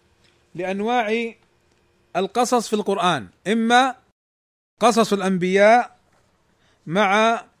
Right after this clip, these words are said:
من آمن منهم ومع من كذب بهم، وإما قصص لأقوام آخرين أفراد أو جماعات، كقصة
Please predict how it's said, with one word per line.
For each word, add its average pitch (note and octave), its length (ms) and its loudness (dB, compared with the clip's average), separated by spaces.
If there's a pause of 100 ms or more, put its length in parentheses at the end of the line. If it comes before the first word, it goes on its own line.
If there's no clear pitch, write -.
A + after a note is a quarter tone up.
(120)
من F#3+ 200 -4
آمن A3 540 0
منهم A#3+ 480 0 (840)
ومع G#3 380 0
من A3+ 180 -2
كذب A#3 460 2
بهم، G#3 360 0 (540)
وإما A#3 720 0 (560)
قصص A#3 320 0
لأقوام A3+ 800 2
آخرين G#3+ 760 2 (960)
أفراد G#3 480 2
أو A3 180 2
جماعات، G#3+ 640 2 (720)
كقصة F#3+ 680 0